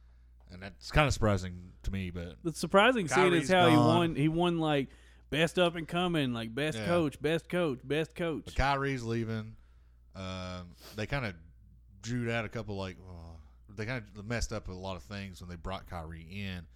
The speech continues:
Speaker 1: with the team they had before. Um, and not so much with Hayward. It was Kyrie. Like, you had good players playing Kyrie's spot, and then you're like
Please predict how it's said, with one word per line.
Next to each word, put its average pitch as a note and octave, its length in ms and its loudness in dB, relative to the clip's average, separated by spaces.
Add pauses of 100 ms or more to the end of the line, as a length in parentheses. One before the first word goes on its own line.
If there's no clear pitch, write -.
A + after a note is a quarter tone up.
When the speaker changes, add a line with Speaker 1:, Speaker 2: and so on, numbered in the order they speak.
(180)
Speaker 1:
with G2 100 -8
the F2 60 -10
team A2 280 -2
they F#2 100 -8
had F2+ 200 -8
before. E2+ 680 -2 (880)
Um, F2 600 -10 (1500)
and A#2 140 -8
not C3+ 260 -2
so C3+ 160 0
much A#2 180 -2
with - 100 6
Hayward. E2 320 4
It E2+ 40 -10
was D#2+ 240 -10
Kyrie. F2+ 520 0
Like, D#2+ 300 -14
you F#2+ 100 -8
had A#2+ 220 0
good A#2 180 0
players G#2+ 440 -2
playing G2+ 540 -6
Kyrie's F#2+ 380 -6
spot, F#2+ 380 -6
and F#2 100 -12
then F2+ 80 -14
you're F#2+ 120 -10
like F2 180 -10